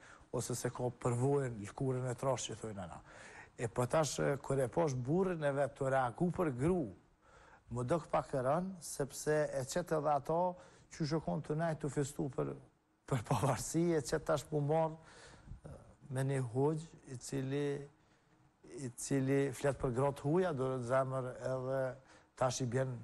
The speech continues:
pra natë logjike edhe burrit me reagu për gruan dhe jo, dhe jo vetë gruaja, që e komplikon edhe komunikimin, e rën në gjuhën,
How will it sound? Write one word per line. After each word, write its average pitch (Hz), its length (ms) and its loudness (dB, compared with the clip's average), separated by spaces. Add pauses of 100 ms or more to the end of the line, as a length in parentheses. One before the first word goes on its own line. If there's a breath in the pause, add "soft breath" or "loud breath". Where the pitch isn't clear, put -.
(100)
pra 127 260 2
natë 131 380 0
logjike 123 360 -2
edhe 131 140 2
burrit 127 480 0
me 127 240 4
reagu 127 360 2
për 123 200 -2
gruan 147 280 0
dhe 117 140 -4 (160)
jo, 131 320 0 (1000)
dhe 113 240 -4
jo 120 100 -2
vetë 113 260 -4
gruaja, 131 380 2 (500 loud breath)
që - 240 0 (300)
e 120 80 -4
komplikon 131 640 0
edhe 127 180 0
komunikimin, 123 720 -2 (800 loud breath)
e 131 60 -2
rën 127 260 2
në 120 120 0
gjuhën, 110 520 -2